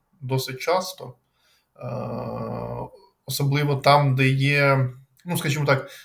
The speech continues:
де використовуються, наприклад, е, на сайтах використовуються зовнішні сервіси для, е, заходу в кабінет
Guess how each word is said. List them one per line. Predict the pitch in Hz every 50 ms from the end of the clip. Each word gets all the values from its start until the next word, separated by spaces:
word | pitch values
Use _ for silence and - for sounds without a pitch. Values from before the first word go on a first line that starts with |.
| - -
де | - 127 170 180
використовуються, | 175 165 151 147 - 160 160 165 165 - 156 139 127 120 120 123 123 120 - - - 127 120 127 - _ - _ _ _ -
наприклад, | 135 135 131 - 139 131 131 - 120 120 120 120 - -
е, | 120 120 120 120 120 123
на | 123 131 139 143 151
сайтах | 143 - - 131 120 - - 127 - - -
використовуються | 139 127 135 135 131 - - 139 127 123 123 123 120 120 - - - 131 127 123
зовнішні | 117 123 135 135 127 123 120 - - 127
сервіси | 123 - - 127 123 123 123 - - - 123
для, | - 60 60 - 60 60 62 60 - 120 - - _ _ _ _ _ _ _ _ _ _ -
е, | 139 127 123 123 123 123 123 123 123
заходу | 120 127 131 - 135 127 123 127 123
в | 120 127 127 127 -
кабінет | - 120 117 120 117 117 113 120 143 - _